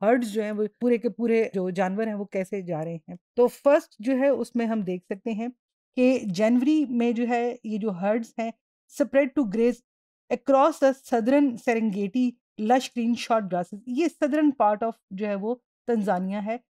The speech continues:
और ये यहाँ पे इस southern part के अंदर जो है वो हर्ड्स यहाँ पर जो है वो पाए जाते हैं। और इस वक्त जो है वो,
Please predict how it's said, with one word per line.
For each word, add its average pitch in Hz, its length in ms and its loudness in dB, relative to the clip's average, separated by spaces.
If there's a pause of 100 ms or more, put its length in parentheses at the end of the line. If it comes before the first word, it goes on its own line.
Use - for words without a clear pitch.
और 254 120 4
ये 254 280 2
यहाँ 247 380 0
पे 208 100 -4
इस 247 380 -8
southern 226 440 -2
part 196 360 0
के 220 60 -8
अंदर 208 180 -6
जो 185 220 -8
है 208 120 -4 (280)
वो 233 80 2
हर्ड्स 202 460 -4
यहाँ 202 260 -2
पर 190 160 -2
जो 185 100 -4
है 196 60 -6
वो 190 80 -8
पाए 170 240 -4
जाते 165 260 -8
हैं। 180 160 -10 (340)
और 233 320 4
इस 285 200 -2
वक्त 262 120 -4
जो 220 200 -2
है 214 140 -4
वो, 226 300 -4